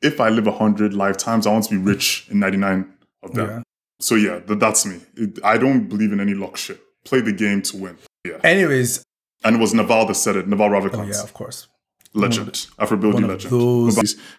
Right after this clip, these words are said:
Speaker 1: I can't wait to do a proper full Afrobility episode about them in a few weeks, and you can get more. Um, so just listen, listen back in a few weeks to hear us talk even more about them. But that was just a quick teaser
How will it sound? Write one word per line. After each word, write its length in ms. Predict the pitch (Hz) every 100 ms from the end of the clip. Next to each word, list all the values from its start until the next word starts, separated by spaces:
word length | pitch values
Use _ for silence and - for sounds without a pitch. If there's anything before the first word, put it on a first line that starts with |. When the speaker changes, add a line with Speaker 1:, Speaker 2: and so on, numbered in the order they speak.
| - -
Speaker 1:
I 60 |
can't 340 | - - 123 107
wait 120 | 98
to 80 | 98
do 100 | 98
a 60 |
proper 340 | - 104 101 101
full 640 | - - - 117 110 110
Afrobility 540 | 101 101 90 98 98 95
episode 300 | 92 - 95
about 280 | 92 92 -
them 140 | 95
in 60 | 92
a 60 |
few 180 | - 98
weeks, 260 | 87 80 -
and 120 | 90
you 40 | -
can 100 | 95
get 180 | 104 92
more. 300 | 92 87 - - - -
Um, 140 | 92 90
so 100 | 104
just 180 | 110 113
listen, 500 | 113 113 101 95 - - _
listen 180 | 107 -
back 220 | 101 98
in 60 | 101
a 20 |
few 160 | - 98
weeks 160 | 95 -
to 60 |
hear 160 | 101 98
us 100 | -
talk 240 | 101 -
even 100 | 92
more 140 | 90 87
about 200 | 92 90
them. 80 | 95
But 60 |
that 80 | 110
was 80 | 110
just 180 | 104 -
a 20 |
quick 460 | - - 147 -
teaser 560 | - 110 101 98 92